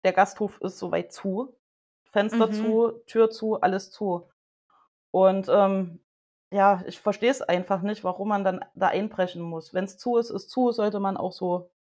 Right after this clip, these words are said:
Speaker 1: ähm, dann akzeptieren,
Speaker 2: Ja,
Speaker 1: ne?
Speaker 2: das ist halt Risiko am Hobby einfach, ja.
Speaker 1: Ja, na ja, das Problem an solchen Geschichten ist halt eben, es fällt auf alle zurück. Es gibt ein
Speaker 2: Ja.
Speaker 1: paar Leute, die diesen Blödsinn verzapfen,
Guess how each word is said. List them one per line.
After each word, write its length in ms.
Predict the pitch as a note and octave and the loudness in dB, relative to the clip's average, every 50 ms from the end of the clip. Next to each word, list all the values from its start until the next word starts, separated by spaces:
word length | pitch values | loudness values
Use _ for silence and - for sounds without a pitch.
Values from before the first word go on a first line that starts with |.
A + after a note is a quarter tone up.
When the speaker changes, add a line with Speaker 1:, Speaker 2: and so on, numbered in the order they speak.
| _ - | _ -6
Speaker 1:
ähm, 240 | F#3 F3+ F3+ F3+ E3+ - | -6 -4 -4 -6 -6 -4
dann 240 | F#3 F#3 F#3 F3 - _ | -4 -4 -4 -6 -8 _
akzeptieren, 500 | - - - - - F#3+ - - A#3 B3 | -8 -8 -8 -8 -12 -8 -4 0 0 0
Speaker 2:
Ja, 180 | B3 A#3+ A#3+ A#3+ | 2 2 2 2
Speaker 1:
ne? 260 | A#3 G#3+ G#3+ - - _ _ _ _ _ _ _ - | 2 0 -2 -4 -14 _ _ _ _ _ _ _ -4
Speaker 2:
das 240 | G#3+ A3 A3 - | -4 -4 -4 -4
ist 180 | B3 B3 B3 - | -6 -6 -4 -4
halt 160 | B3+ B3 B3 | -6 -4 -2
Risiko 460 | C4 B3+ D#4 D#4+ C4 D#4+ - - G#3+ F#3 | -2 0 -2 -2 -2 -4 -6 -6 -6 -8
am 240 | F3 F3 F3+ F3 F3+ | -6 -6 -8 -8 -10
Hobby 280 | F#3+ - F#3 F#3+ F#3 | -10 -8 -6 -4 -4
einfach, 520 | D#3+ C#3+ E3 E3 F3 - - F3 E3 - - | -4 -6 -8 -10 -12 -12 -14 -14 -14 -12 -10
ja. 320 | F#3+ F3+ F#3 G3 - - _ _ - | -10 -8 -8 -8 -10 -12 _ _ -2
Speaker 1:
Ja, 360 | F#3 F#3+ F#3+ - - - _ _ - | 0 0 0 0 -2 -6 _ _ -8
na 160 | - G3+ G3+ | -2 2 4
ja, 460 | G#3 A3 A#3 A#3+ G3 - - - - _ | 8 8 8 8 6 4 -2 -16 -8 _
das 300 | - G3 F#3+ - - - | -2 -2 -2 -4 -8 -16
Problem 540 | - - F#3+ F#3 F#3+ G#3+ A3+ B3 C4 C4+ - | -12 -12 -10 -2 2 2 4 4 2 -2 -2
an 180 | - - A3 G#3+ | 0 0 0 2
solchen 400 | G#3 A3+ B3 A#3 A3+ A3 A3 G#3 | 2 0 0 -2 -2 -6 -6 -4
Geschichten 460 | A#3 A3 - A3+ A3+ A3+ - - - | -4 -4 -2 -4 -6 -6 -8 -12 -8
ist 220 | - - G#3 - | -8 -6 -2 2
halt 180 | A3+ A3 A3 A3 | 2 2 2 2
eben, 240 | G#3 A3+ A#3+ B3 - | 0 0 0 -2 -4
es 140 | - - | -8 -4
fällt 200 | - G#3 G3+ G3 | 0 0 2 2
auf 160 | - B3 - - | 2 0 2 4
alle 220 | C4 C4 A#3 F#3+ | 6 6 4 4
zurück. 480 | - - F3 E3+ - D#3+ D#3+ - - _ _ _ - | 0 -6 -10 -8 -6 -6 -6 -6 -10 _ _ _ -8
Es 180 | - G3 - | -8 -8 -6
gibt 240 | - - A#3 A#3 - - | -6 -6 -6 -8 -10 -8
ein 120 | - A3+ | -2 0
Speaker 2:
Ja. 120 | A#3+ A#3+ | 4 6
Speaker 1:
paar 140 | A#3+ G3+ G#3+ | 6 6 6
Leute, 460 | G#3+ G#3+ A3 A#3 A#3 A3+ A#3+ A#3 A#3 - | 6 4 4 2 4 2 0 0 0 -4
die 420 | - G#3+ G#3 G#3+ G#3+ G#3 G#3 G3+ - | -6 -4 0 0 0 0 0 -2 -4
diesen 220 | - G#3 G#3 G#3 G3+ | -6 -8 -10 -10 -8
Blödsinn 400 | - G3+ G#3+ A3 A3 - G#3 G3+ | -4 -4 -4 -2 -4 -6 -6 -4
verzapfen, 720 | - F#3 F3+ - A3 A3 A3 A3 - C#4 D4 F4+ F#4 - | -2 -4 0 2 2 0 0 0 -4 -4 -4 -4 -4 -10